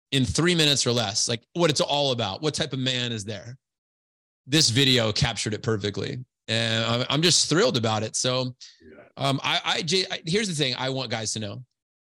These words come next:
Speaker 1: I didn't start this group because I had all the answers. I started this group because I wanted answers. I also am a, am an imperfect man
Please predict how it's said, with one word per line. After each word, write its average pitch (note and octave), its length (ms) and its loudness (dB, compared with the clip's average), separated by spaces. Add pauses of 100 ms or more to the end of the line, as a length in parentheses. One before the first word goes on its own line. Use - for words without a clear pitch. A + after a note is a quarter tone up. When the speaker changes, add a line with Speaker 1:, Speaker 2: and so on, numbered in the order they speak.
(140)
Speaker 1:
I F3+ 160 0
didn't B3 200 2
start D#3+ 300 4
this C#3 140 2
group C3+ 160 0
because B2 240 0
I A2 60 0
had B2 220 -2
all A2 140 0
the G#2+ 140 -2
answers. G#2+ 500 -4
I A#2 60 -4
started C#3 320 0
this B2+ 140 -2
group B2 180 -4
because A#2 300 -6
I A2 80 -6
wanted A2+ 560 0
answers. - 520 -2 (1120)
I C#3+ 140 -2
also E3 420 4
am C#3 160 -2
a, C3 120 0 (340)
am C3+ 120 0
an C3 200 0
imperfect E3 840 -2
man A2+ 540 -4